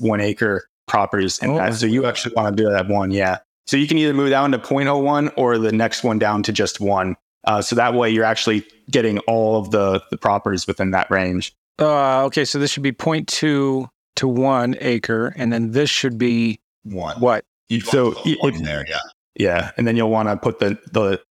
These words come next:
Speaker 1: the first max acreage to, um, oh yeah, no, you got it right now. That's perfect. <laughs>
Speaker 2: Okay, and then this should be
Speaker 1: Yeah, and to
Speaker 2: Oh,
Speaker 1: make it
Speaker 2: I didn't know
Speaker 1: simple,
Speaker 2: that.
Speaker 1: you can always, yeah, to make it simple, you can always just go again, like, the, the first one, one, and then the second one, one.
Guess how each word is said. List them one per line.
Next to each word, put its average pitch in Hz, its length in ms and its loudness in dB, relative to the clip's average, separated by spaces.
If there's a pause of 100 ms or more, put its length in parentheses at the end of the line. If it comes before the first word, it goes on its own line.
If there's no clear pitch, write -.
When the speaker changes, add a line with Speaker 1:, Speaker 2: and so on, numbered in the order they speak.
(160)
Speaker 1:
the 113 140 0
first - 500 -2
max 98 280 0
acreage 98 420 -2
to, 85 420 0 (240)
um, - 320 -2 (320)
oh 135 80 2
yeah, 113 140 2
no, 101 160 2
you 113 200 0
got 104 140 2
it 90 40 2
right 87 180 0 (100)
now. 85 240 0
That's 101 200 0
perfect. 85 420 -2 (220)
<laughs> 127 100 -6 (280)
Speaker 2:
Okay, 135 240 0
and 123 120 -2
then 120 100 -2
this 156 180 2
should 135 220 -2
be 120 220 0 (320)
Speaker 1:
Yeah, 107 180 4
and 151 120 2
to 208 40 2
Speaker 2:
Oh, 170 40 2
Speaker 1:
make 175 180 0
it 156 60 2
Speaker 2:
I 156 60 2
didn't 208 220 2
know 196 80 2
Speaker 1:
simple, 143 140 2
Speaker 2:
that. 147 100 0
Speaker 1:
you 156 80 0
can 147 140 0
always, 127 420 0 (100)
yeah, 135 200 2
to 131 60 0
make 147 180 0
it 165 100 0
simple, 139 320 0
you 127 80 2
can 127 140 0
always 123 200 2
just 113 180 -2
go 117 180 4
again, 110 200 2
like, 104 200 0
the, 98 280 2 (180)
the 107 120 2
first - 320 0
one, 107 320 0
one, 110 380 2
and 110 180 0
then 101 80 0
the 98 60 0
second 104 320 0
one, 98 180 0
one. 98 320 0